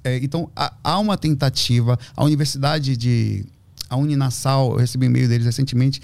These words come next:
as universidades começam a se abrir, me chamaram no Recife pra poder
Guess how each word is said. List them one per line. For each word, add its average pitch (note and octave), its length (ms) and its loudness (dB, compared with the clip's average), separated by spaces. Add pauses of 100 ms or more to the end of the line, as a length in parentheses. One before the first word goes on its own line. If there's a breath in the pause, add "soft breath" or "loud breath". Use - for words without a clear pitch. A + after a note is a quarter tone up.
(440 loud breath)
as C#3 140 2
universidades D#3+ 380 2
começam D#3+ 320 0
a - 20 -2
se D3+ 100 0
abrir, A#2+ 140 2
me C#3 80 2
chamaram C3 420 2
no A2+ 80 6
Recife A2+ 440 0
pra A2+ 160 -4
poder A2+ 320 -6